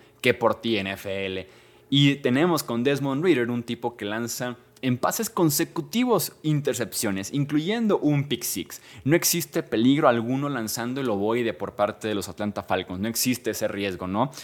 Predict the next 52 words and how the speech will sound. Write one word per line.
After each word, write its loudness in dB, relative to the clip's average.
Es 2
parar 2
a 2
Villan -2
Robinson, 0
que -2
de 2
todos 0
modos -4
el -8
tipo -4
logra 2
un -2
montón -2
de -4
cosas -4
a 0
pesar -2
de -2
que -4
es -4
como -2
el -2
enfoque 0
ofensivo -4
de 2
los -4
Falcons. -2
Eh, 0
no 6
existe 0
como 0
ese -2
riesgo -2
de 0
Desmond -2
Ridder, -4
"Déjame -4
cuido -2
un 0
poquito -8
en -2
la 0
parte 2
de -12
atrás -4
porque -6
me 0
gana -2
el -6
partido", -2
¿no? -2